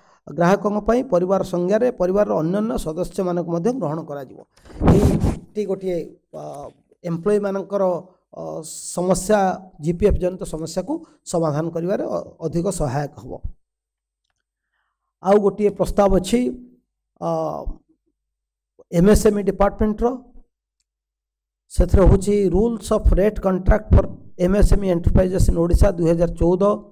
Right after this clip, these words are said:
ଅ, ରୁଲ୍ରେ Amendment ପାଇଁ। କେତେ ସମୟରେ ଦେଖାହେଇଛି, ଯେଉଁ ପଦାର୍ଥଗୁଡ଼ିକ ବା ସର୍ଭିସଗୁଡ଼ିକ ଇପିଏମ୍ notification ହୁଏ,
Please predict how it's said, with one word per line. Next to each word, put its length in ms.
ଅ, 260
ରୁଲ୍ରେ 360
Amendment 600
ପାଇଁ। 220
କେତେ 180
ସମୟରେ 300
ଦେଖାହେଇଛି, 920
ଯେଉଁ 420
ପଦାର୍ଥଗୁଡ଼ିକ 720
ବା 440
ସର୍ଭିସଗୁଡ଼ିକ 840
ଇପିଏମ୍ 440
notification 560
ହୁଏ, 220